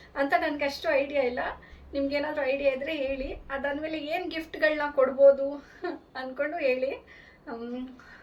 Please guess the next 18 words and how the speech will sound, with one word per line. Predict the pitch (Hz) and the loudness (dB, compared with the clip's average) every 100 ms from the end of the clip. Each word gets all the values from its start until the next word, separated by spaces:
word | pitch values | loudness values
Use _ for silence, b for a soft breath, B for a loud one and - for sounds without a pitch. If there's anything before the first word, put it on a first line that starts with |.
| B B - - B B B - _ _ _ _ - - - - - - B _ - - | B B -20 -20 B B B -20 _ _ _ _ -20 -20 -20 -20 -20 -20 B _ -20 -2
ಕಾಮೆಂಟ್ | 269 277 370 415 | 0 0 -2 -2
ಮಾಡಿ | 294 277 | -2 -2
ಹೇಳಿ, | 269 226 240 | -2 -4 -4
ಸರಿನಾ? | 240 240 302 294 | -4 -6 -6 -6
ಕಾಮೆಂಟ್ | 247 247 254 277 | -6 -6 -4 -6
ಮಾಡ್ಲಿಲ್ಲ | 277 262 262 247 | -4 -6 -6 -6
ಅಂದ್ರೆ | 247 262 | -6 -6
ನನ್ಗೆ | 233 | -6
ಗೊತ್ತಾಗಲ್ಲ. | 214 214 254 233 - - B B B - | -6 -4 -4 -4 -6 -10 B B B -6
ಕಾಮೆಂಟ್ | 269 269 320 - | -4 -2 -6 -6
ಮಾಡಿ | 294 269 | -6 -4
ಹೇಳಿ | 262 254 285 | -4 -2 -2
ಯಾವ | 233 | -2
ಥರ | 240 269 | -2 -4
ಗೇಮನ್ನ | 254 240 262 269 262 | -6 -6 -8 -10 -8
ಆಡಿಸ್ಬೋದು | 254 240 233 - 233 214 | -6 -6 -8 -6 -6 -4
ಅವ್ರ | 311 349 269 254 | -6 -6 -6 -4
ಜೊತೆ | 254 254 311 - B | -4 -4 -6 -8 B